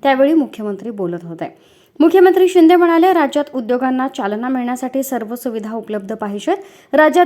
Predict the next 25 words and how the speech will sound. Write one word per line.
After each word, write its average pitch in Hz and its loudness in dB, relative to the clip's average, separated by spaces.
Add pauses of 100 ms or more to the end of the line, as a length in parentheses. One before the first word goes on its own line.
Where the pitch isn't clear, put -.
(140)
गु-, 294 -2
उद्योगांना 339 2
गुंतवणुकीसाठी 285 -2
पोषक 247 -4
वातावरण 208 -4
आहे. 202 -4 (380)
आपल्या 320 2
राज्यात 311 2
जास्तीत 285 -2
जास्त 359 -2
उद्योग 302 0
आले 247 -4
पाहिजेत, 240 -6
यासाठी 240 -6
आपण 226 -8
सर्वांनी 220 -10
प्रयत्न 202 -8
केले 185 -6
पाहिजेत. 185 -10 (400)
आपण 320 2
सर्वांनी 320 4
गतिमानतेनं 311 2
कामं 262 -4
केली 247 -6
पाहिजेत. 233 -8